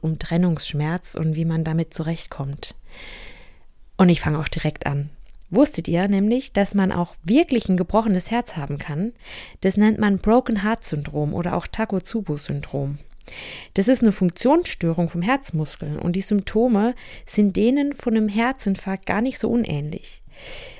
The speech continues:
Es benötigt sogar ganz schön lange, bis das wieder heilt.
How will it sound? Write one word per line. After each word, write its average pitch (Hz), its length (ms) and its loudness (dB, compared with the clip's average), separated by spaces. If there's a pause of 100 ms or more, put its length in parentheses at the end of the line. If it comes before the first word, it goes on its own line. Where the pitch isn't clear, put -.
(100)
Es - 220 0
benötigt 202 560 6
sogar 185 260 0
ganz 190 280 0
schön 190 200 0
lange, 202 380 0
bis - 220 -6
das 185 200 -6
wieder 170 440 0 (600)
heilt. 202 460 0